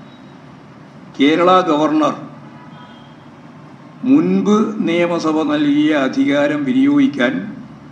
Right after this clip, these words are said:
ഇപ്പോൾ ശ്രമിക്കുന്നതിൻ്റെ ഭാഗമായാണ് സർവകലാശാല വൈസ് ചാൻസലറെ നിയമിക്കുന്നതിന് സെർച്ച് കമ്മിറ്റി രൂപീകരിക്കുന്നതിനായി സർവകലാശാലയുടെ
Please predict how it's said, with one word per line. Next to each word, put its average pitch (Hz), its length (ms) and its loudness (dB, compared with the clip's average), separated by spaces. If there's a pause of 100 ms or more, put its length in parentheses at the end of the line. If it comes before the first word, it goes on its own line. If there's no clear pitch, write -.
(760)
ഇപ്പോൾ 202 300 2 (120)
ശ്രമിക്കുന്നതിൻ്റെ 156 840 2 (1300)
ഭാഗമായാണ് 127 840 2 (1400)
സർവകലാശാല 165 720 2 (180)
വൈസ് 139 280 -2
ചാൻസലറെ 143 600 -2
നിയമിക്കുന്നതിന് 139 680 -2 (1080)
സെർച്ച് 156 520 0
കമ്മിറ്റി 170 420 -4 (120)
രൂപീകരിക്കുന്നതിനായി 147 1120 -2 (1400)
സർവകലാശാലയുടെ 165 1080 2